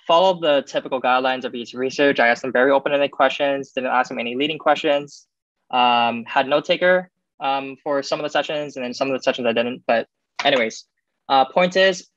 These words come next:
I had a lot of green flags. So then I launched it. And, um, turns out that people played around with it for the first five minutes, and a lot of them didn't end up coming back to open up this map view. Actually, what they ended up really engaging with was the newsfeed,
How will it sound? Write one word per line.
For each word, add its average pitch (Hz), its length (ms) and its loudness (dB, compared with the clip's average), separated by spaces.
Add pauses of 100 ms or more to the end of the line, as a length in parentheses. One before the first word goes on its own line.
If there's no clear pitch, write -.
(220)
I - 40 -8
had 165 120 -2
a 165 40 0
lot 151 200 0
of 131 60 -8
green 135 180 -10
flags. 113 460 -10 (920)
So - 120 -6
then 190 160 4
I - 20 2
launched 151 340 0
it. 117 200 -4 (920)
And, 135 380 0
um, 127 520 4 (400)
turns 202 300 -2
out 156 300 2 (500)
that 135 360 -2 (340)
people 170 180 -10
played 175 300 0
around 143 240 2
with 147 120 -4
it 185 220 2
for - 80 -4
the 120 80 -6
first 139 300 -4
five 131 180 0
minutes, 147 500 -8 (280)
and 131 80 -4
a - 20 -2
lot 139 160 2
of 156 100 2
them 131 120 -6
didn't 127 180 -4
end 123 160 -2
up 120 100 -2
coming 123 240 -4
back 120 200 2
to - 100 -6
open 120 200 -4
up 117 100 -6
this 113 120 -8
map 117 200 -2
view. 113 180 -10 (380)
Actually, 147 400 2
what 135 160 2
they 143 80 2
ended 147 200 2
up 143 140 4
really 139 160 6
engaging 143 380 0
with 143 220 2
was 123 160 0
the 127 40 -6
newsfeed, 123 440 -6